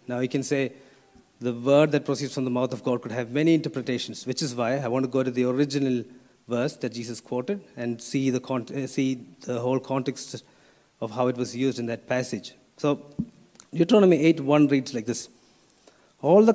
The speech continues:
commandments which I command thee," this is Moses talking to Israel on behalf of God. So, uh,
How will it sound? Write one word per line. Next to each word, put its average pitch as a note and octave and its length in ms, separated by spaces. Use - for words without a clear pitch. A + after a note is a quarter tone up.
commandments F#3+ 640
which C#3 160
I C#3+ 60
command C#3 380
thee," B2+ 100
this B2 140
is C3 140
Moses C#3+ 460
talking C3+ 480
to C#3+ 40
Israel B2 300
on B2 120
behalf A#2 380
of A2 160
God. A2+ 300
So, B2+ 220
uh, C#3 220